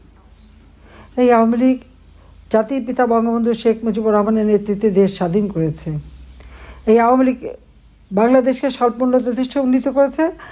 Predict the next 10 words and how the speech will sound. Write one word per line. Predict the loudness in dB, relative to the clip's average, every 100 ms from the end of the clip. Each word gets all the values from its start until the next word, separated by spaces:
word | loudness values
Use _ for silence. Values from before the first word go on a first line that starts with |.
| -16 -2
আবার | 2 2 0
আওয়ামী | 2 4 4 2
লীগই | 0 -2
সরকার | 0 0 2
এসে | 2 2 -2 -2
বাংলাদেশকে | 0 0 2 -2 -2
উন্নয়নশীল | -2 0 0 -2 -2 -4
দেশের | -2 -2 0
মর্যাদা | 2 2 2 0 -2
দিয়েছে। | -6 -10 -12 -14